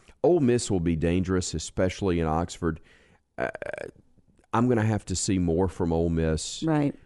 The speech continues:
Speaker 2: I agree.
Speaker 1: than what they did in the non-conference, because they didn't play a very, I'm not
Speaker 2: Yeah.
Speaker 1: faulting them, I'm not being critical, I'm just saying everybody was going nuts and, "Oh, they're in the top twenty-five." Well, then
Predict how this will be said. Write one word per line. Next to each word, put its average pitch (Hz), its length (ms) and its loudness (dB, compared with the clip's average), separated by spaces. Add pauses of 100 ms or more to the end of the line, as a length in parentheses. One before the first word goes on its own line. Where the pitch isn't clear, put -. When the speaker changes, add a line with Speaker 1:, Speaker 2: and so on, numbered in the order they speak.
(180)
Speaker 2:
I 147 80 -4
agree. 143 240 0
Speaker 1:
than 92 160 6
what 95 200 2
they 90 140 2
did 82 180 2
in 80 80 2
the 78 60 0
non-conference, 73 960 -4
because 80 420 -4
they 82 120 0
didn't 82 320 -2
play 82 340 0
a 73 60 0
very, 76 200 0
I'm 90 140 -2
not 92 140 0
Speaker 2:
Yeah. 151 80 -8
Speaker 1:
faulting 107 500 0
them, 101 140 2
I'm 82 120 2
not 78 200 0
being 78 180 -2
critical, 104 500 -2
I'm 87 100 -2
just 82 180 -4
saying 80 200 0
everybody 85 360 0
was 73 160 -4
going 80 280 -2
nuts 80 300 -2
and, 71 100 -6
"Oh, 80 120 -4
they're 85 120 -2
in 78 80 -2
the 78 60 -6
top 76 260 -8
twenty-five." 95 520 -6
Well, 92 120 -4
then 101 180 -2